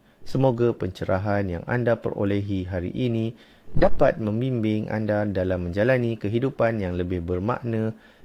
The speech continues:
dan berhati-hati. Ingatlah, tradisi dan kepercayaan lama ini wujud bukan untuk menakutkan, tetapi untuk mendidik kita tentang adab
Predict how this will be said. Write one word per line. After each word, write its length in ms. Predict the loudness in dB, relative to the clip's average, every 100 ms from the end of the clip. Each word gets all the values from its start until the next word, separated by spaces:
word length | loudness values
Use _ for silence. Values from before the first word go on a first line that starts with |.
| 0
dan 240 | 4 4 2
berhati-hati. 880 | 0 -2 -2 -4 -4 -6 -8 -10 -10 -18 -12 -10 -8 -10 -4 4
Ingatlah, 480 | 4 4 0 -4 -12 _ -10
tradisi 640 | -6 -2 -2 -4 -4 -2
dan 160 | -2 -4
kepercayaan 640 | -6 -12 -8 -4 -2 -2
lama 320 | -2 -2 -2 -2
ini 320 | -2 -2 -2
wujud 400 | -2 0 0 -2 -14 -14 -2
bukan 400 | 2 4 4 4
untuk 320 | -4 -4 -4
menakutkan, 960 | -4 -6 -8 -6 -6 -6 -6 -4 -6 -10 -20 -20 -8
tetapi 480 | 2 2 4 0 0
untuk 320 | -4 -4 -4
mendidik 640 | -4 -2 -2 2 2 2
kita 400 | -4 -2 0 0
tentang 400 | 0 -6 -4 -4
adab 400 | -2 2 4 2